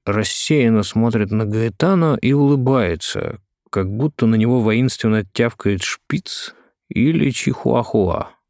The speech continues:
«А где твоя камера, Гаэтано?» «Ненормально!» — говорит Гаэтано и тянется к почти пустому графину.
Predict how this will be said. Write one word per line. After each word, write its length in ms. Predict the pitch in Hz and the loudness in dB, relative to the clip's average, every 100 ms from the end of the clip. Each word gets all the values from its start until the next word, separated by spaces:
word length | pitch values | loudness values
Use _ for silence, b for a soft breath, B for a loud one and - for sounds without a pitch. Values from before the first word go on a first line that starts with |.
| _ _ | _ _
«А 120 | 90 | -2
где 180 | 85 123 | 2 0
твоя 240 | 113 98 | 2 0
камера, 440 | 90 101 104 98 85 | 2 2 2 2 2
Гаэтано?» 580 | 90 90 92 82 85 - _ _ _ _ _ - | 0 0 0 -2 -4 -8 _ _ _ _ _ 0
«Ненормально!» — 960 | 117 156 180 196 226 220 135 104 78 - - _ _ _ 92 | 4 6 6 6 6 6 4 2 0 -4 -12 _ _ _ 0
говорит 340 | 95 95 82 | 2 2 2
Гаэтано 540 | 87 90 127 131 98 | 2 2 2 2 2
и 40 | 87 | 2
тянется 420 | 117 123 - 104 | 2 2 0 -2
к 60 | - | -2
почти 340 | 95 - 104 | -2 0 -2
пустому 440 | 104 - 107 104 | -2 0 2 4
графину. 520 | 98 101 - 85 - | 4 0 0 -2 -4